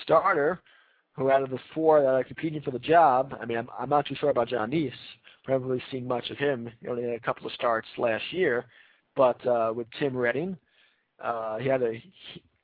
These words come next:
surprisingly with the Nationals, he actually did a pretty good job. He was one of the only pitchers who wasn't, uh, who wasn't in double digits in losses. I mean, or double digits in terms of how many losses they had more than wins.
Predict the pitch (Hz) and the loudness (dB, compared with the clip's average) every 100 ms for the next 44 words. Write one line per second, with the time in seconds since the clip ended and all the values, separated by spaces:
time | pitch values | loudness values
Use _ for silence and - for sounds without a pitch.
0 | - 131 139 143 139 135 127 123 143 156 | -16 -2 4 4 2 -4 -2 2 2 0
1 | 127 127 127 127 127 117 - 143 123 113 | -4 -2 -2 -2 -6 -6 -6 -8 -6 -2
2 | 131 139 151 123 131 - - - - _ | 2 6 6 4 -2 -10 -20 -20 -20 _
3 | _ - 131 131 131 147 143 - 175 - | _ -10 -4 0 4 4 4 2 -2 0
4 | 135 135 131 127 131 131 123 120 120 113 | -8 -6 -2 2 2 2 -4 0 2 2
5 | 113 110 _ _ _ _ _ - 131 131 | 0 -2 _ _ _ _ _ -2 2 2
6 | 127 123 113 123 139 135 123 143 147 143 | 2 -4 -6 2 2 2 0 -2 0 -4
7 | - - - 113 123 175 - 120 156 - | -6 -18 -8 0 4 4 2 -8 -8 -4
8 | 131 123 110 120 110 117 135 - 135 139 | -2 0 -2 -6 -4 2 2 2 -2 -2
9 | 135 127 - - - _ _ - - - | -2 -8 -12 -20 -20 _ _ -18 -12 -8
10 | 127 123 120 123 120 113 110 - 123 120 | -6 -4 -2 -2 -2 -4 -8 -4 0 2
11 | 117 120 117 120 123 113 107 107 110 147 | 0 -4 -4 0 0 -2 -4 -4 -6 -10